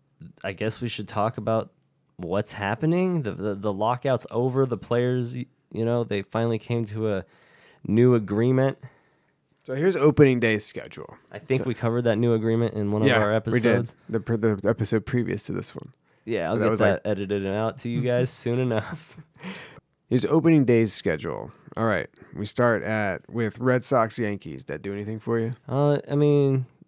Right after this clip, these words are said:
Speaker 1: it's a good rivalry. It, um, doesn't give me a boner.
Speaker 2: Brewers Cubs.
Speaker 1: Wait, is that Red Sox Yankees game at Fenway?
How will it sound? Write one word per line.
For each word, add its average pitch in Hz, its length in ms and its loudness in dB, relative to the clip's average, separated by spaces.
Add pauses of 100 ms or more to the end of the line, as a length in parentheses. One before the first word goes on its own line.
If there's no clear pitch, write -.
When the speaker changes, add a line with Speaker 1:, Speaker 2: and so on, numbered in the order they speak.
Speaker 1:
it's 123 160 -2
a 117 60 -2
good 127 180 2
rivalry. 127 800 2 (320)
It, 110 400 0
um, 113 540 -4 (440)
doesn't 135 320 4
give 120 180 0
me 120 140 0
a 110 80 0
boner. 101 520 -2 (520)
Speaker 2:
Brewers 123 500 4
Cubs. 73 600 -2 (1200)
Speaker 1:
Wait, 123 160 4
is 101 80 0
that 107 160 2
Red 117 140 0
Sox 117 260 -2
Yankees 113 300 -6
game 113 160 -2
at 101 80 -8
Fenway? 123 440 -2